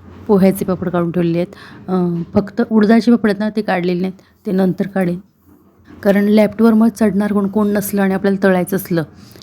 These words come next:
की मग प्रश्न पडतो, कोण जर आलं आणि तळायचं असेल तर प्रश्न पडतो. त्यामुळे मी थोडे थोडे काढून ना खाली असे ठेवते, माझ्या हाताला येतील असे. तर हा डबा बघा मगाशी पुसलेला, अ, तो पुन्हा पुसत होते, पण माझ्या काही तो मनाला आला नाही, त्यामुळे मी पुन्हा घासायला घेते. असं वाढत जातं आपलं काम.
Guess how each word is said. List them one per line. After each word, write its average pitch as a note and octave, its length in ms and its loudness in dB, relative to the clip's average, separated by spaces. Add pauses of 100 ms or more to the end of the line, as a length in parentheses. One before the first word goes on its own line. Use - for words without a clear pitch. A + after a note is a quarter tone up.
(100)
की A3 80 -4
मग G3+ 120 2
प्रश्न G3+ 320 -2
पडतो, F#3 220 -6
कोण F#3 200 0
जर F#3+ 100 -4
आलं F#3+ 300 0
आणि F#3+ 220 0
तळायचं F#3 340 -2
असेल F3 200 -4
तर - 60 -10
प्रश्न G3 280 -4
पडतो. G3 260 -6
त्यामुळे G#3+ 460 -2
मी A3 60 2
थोडे A3 220 4
थोडे G#3+ 200 0
काढून G#3 220 -2
ना A3+ 100 -2 (280)
खाली G3+ 280 0
असे G3+ 160 0
ठेवते, G3 200 0
माझ्या F3 220 0
हाताला F3 320 -4
येतील F3+ 260 -2
असे. G#3 440 -6 (540)
तर G#3+ 120 -2
हा G#3 220 -4
डबा G3+ 200 -2
बघा G3 160 -2
मगाशी G3 340 -2
पुसलेला, G3 480 -4 (480)
अ, G#3+ 60 -10 (100)
तो A3 60 4
पुन्हा A#3 360 4
पुसत G#3+ 280 -6
होते, F#3 200 -6
पण G3+ 140 -6
माझ्या G3 340 -2
काही G3+ 160 -4
तो G3+ 40 -4
मनाला G3 300 -2
आला F#3 100 -4
नाही, F#3+ 140 -6
त्यामुळे F#3+ 180 -2
मी F#3+ 140 -4
पुन्हा G#3 240 0
घासायला F3+ 480 -2
घेते. F3+ 320 0 (360)
असं G3+ 240 0
वाढत G#3 200 4
जातं F#3 280 -2
आपलं D#3+ 200 -2
काम. F3 200 -6